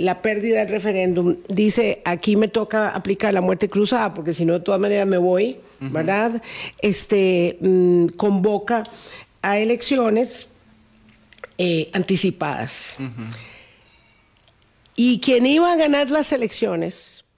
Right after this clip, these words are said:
Speaker 1: esto es así de dramático, no es una, ah, no es un guión de una película. Fernando Villavicencio, el candidato opositor llamado a ganar esa elección, periodista,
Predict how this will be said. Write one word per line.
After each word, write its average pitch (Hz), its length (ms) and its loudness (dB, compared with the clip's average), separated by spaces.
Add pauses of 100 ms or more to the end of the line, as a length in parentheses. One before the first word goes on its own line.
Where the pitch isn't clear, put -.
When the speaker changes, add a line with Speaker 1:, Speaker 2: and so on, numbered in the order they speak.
(340)
Speaker 1:
esto 175 220 -2
es 202 100 -2
así 208 280 0
de 208 140 4
dramático, 190 640 0
no 196 320 4
es 214 460 0 (100)
una, 180 840 0
ah, 160 420 -6
no 190 120 4
es 190 120 0
un 226 100 4
guión 202 480 2 (540)
de - 120 -6
una 190 200 0
película. 190 560 -2 (500)
Fernando 214 540 2
Villavicencio, 226 880 0 (460)
el 170 160 -4
candidato 196 640 2
opositor 202 720 -2
llamado 208 560 2
a 202 60 0
ganar 190 340 0
esa 214 240 0
elección, 185 420 0
periodista, 226 760 2